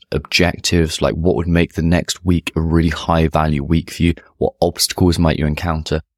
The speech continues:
and then how are we gonna get in front of those before they even come? It was all about high performance every single week, week in,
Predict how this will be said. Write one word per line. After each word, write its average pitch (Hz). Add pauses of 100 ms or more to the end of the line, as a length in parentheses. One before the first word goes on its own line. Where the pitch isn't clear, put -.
(160)
and 101
then 98
how 98
are 98
we 95
gonna 85
get 80
in 76
front -
of 80
those 73
before -
they 69
even 71
come? - (180)
It 95
was 95
all 98
about 82 (140)
high 80
performance 76 (380)
every 82
single 73
week, 69 (180)
week 92
in, 71